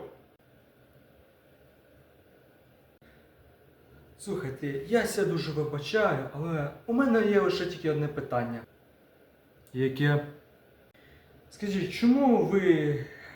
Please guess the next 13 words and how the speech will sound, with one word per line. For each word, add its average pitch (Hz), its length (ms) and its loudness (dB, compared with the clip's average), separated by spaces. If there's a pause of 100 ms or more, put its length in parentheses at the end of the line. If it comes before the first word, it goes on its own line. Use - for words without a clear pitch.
(200)
коли 147 220 0
ми 139 320 -2
відкрилися, 139 760 -2 (480)
прийшли 170 380 0
до 147 140 -2
нас 190 480 0 (140)
випити 139 480 -4
віскі? 135 480 -6 (800)
Ми 233 800 2 (120)
працюємо 202 420 -2
тільки - 280 -6
в 143 80 -2
обід 156 500 0